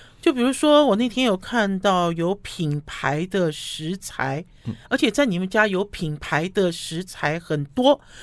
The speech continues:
Speaker 1: 比如说刚才提到的奥利塔，比如说，呃，气冷机，
Speaker 2: 嗯。
Speaker 1: 比如说什么什么猪，对不对？
Speaker 2: 嗯，对，对，
Speaker 1: 你们家，
Speaker 2: 对。
Speaker 1: 你们家就等于是像在园林开餐厅，呃，品牌食材这件事很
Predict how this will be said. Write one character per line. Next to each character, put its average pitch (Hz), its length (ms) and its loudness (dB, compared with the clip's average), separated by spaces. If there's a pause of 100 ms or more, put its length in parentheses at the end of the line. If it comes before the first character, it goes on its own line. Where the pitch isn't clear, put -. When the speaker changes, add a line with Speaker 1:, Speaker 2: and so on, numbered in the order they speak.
(120)
Speaker 1:
比 208 80 -2
如 226 40 2
说 277 160 0
刚 247 180 4
才 254 140 2
提 190 180 -8
到 196 200 2
的 185 80 -2
奥 202 140 0
利 185 120 -2
塔， - 260 -6 (300)
比 - 80 -4
如 220 120 2
说， 247 420 4
呃， 156 480 0 (120)
气 - 160 2
冷 180 200 4
机， 285 320 4 (140)
Speaker 2:
嗯。 120 260 -2
Speaker 1:
比 208 80 -2
如 226 120 2
说 277 540 4
什 196 160 -4
么 262 60 -2
什 254 100 0
么 233 100 6
猪， 339 360 6 (300)
对 277 100 6
不 240 60 4
对？ 247 140 6
Speaker 2:
嗯， 170 140 4
对， 98 320 2
对， 98 120 0
Speaker 1:
你 254 80 4
们 330 80 0
家， 359 200 6
Speaker 2:
对。 339 140 -2
Speaker 1:
你 240 80 0
们 285 100 0
家 339 200 4 (100)
就 359 100 2
等 220 140 0
于 240 40 0
是 311 160 -4
像 302 240 -2
在 277 160 2
园 190 260 0
林 202 160 -2
开 202 260 0
餐 208 340 -2
厅， 202 280 -4 (420)
呃， 185 340 2
品 185 300 0
牌 180 340 0
食 226 260 -2
材 - 220 -2
这 220 120 -6
件 220 260 0
事 196 300 -4
很 175 320 -2